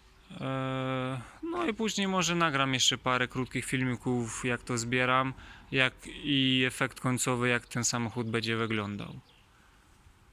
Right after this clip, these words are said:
Em, także zapraszam do subskrypcji kanału, żeby oglądnąć w całości, jak ten samochód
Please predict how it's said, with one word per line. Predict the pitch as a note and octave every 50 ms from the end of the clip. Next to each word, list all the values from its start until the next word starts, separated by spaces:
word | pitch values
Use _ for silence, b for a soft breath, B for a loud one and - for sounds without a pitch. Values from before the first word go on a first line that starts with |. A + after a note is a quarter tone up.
| - - - - - - - - - _ - - - - - - - - - - - - - - - - - -
Em, | - C3 B2+ C3 C3 C3 C3 C3 C3 C3 B2+ B2+ B2+ C3 C3 B2+ A#2+ -
także | C#3+ C#3+ C3+ C3+ C3 D3 D#3 D3+ D3+ D3+ D3+ C#3+ C3+
zapraszam | B2+ B2 A#2+ A#2+ B2 C#3 D#3 - - E3+ F3 F3+ E3 - - - D#3+ D#3 D3+ D3+ C#3 C3
do | C3 C#3+ C3+
subskrypcji | - - D3+ C#3 - - - - - - D3+ D3+ D3 - - - - - C#3+ C#3 C#3 C3
kanału, | - - C3+ C3+ C3+ C3+ C#3 C#3+ D3 D3+ D#3 E3+ F3 F3+
żeby | E3 D#3 E3+ D#3+ D#3 D#3+ E3 E3+ E3+ E3+ E3+ E3+ E3+
oglądnąć | E3 E3+ E3+ F3 F3 E3+ E3+ E3+ F3 F3 E3 - - - - B B B B B B B B B B B B -
w | - -
całości, | - - D#3+ D#3 D#3 D#3+ D#3+ D3 - - - E3+ E3 E3 E3 E3 E3 - - -
jak | D3+ D3 D3 -
ten | - - D3+ D3
samochód | - - D3 D3 D3 C#3 - D3 C#3 C3+ - -